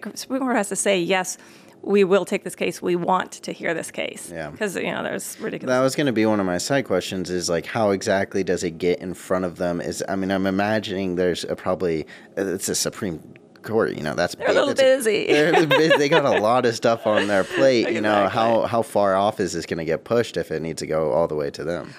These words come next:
Speaker 1: Well, it would get pushed off quite a while if it, if it goes to the Supreme Court. But the,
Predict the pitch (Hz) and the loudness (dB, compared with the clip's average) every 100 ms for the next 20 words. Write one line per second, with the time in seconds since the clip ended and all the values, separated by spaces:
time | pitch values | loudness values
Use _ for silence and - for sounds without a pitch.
0 | 233 226 220 220 214 - 202 - 185 - | 0 2 2 2 0 0 0 0 -4 -2
1 | 190 185 175 180 175 180 - - - 190 | 0 2 2 2 0 -2 -4 -4 -4 -4
2 | - 190 - - - 180 202 - 220 196 | 0 0 -2 -6 -4 -4 -2 -2 0 -2
3 | - - - - - 196 | -4 -14 -12 -8 -2 0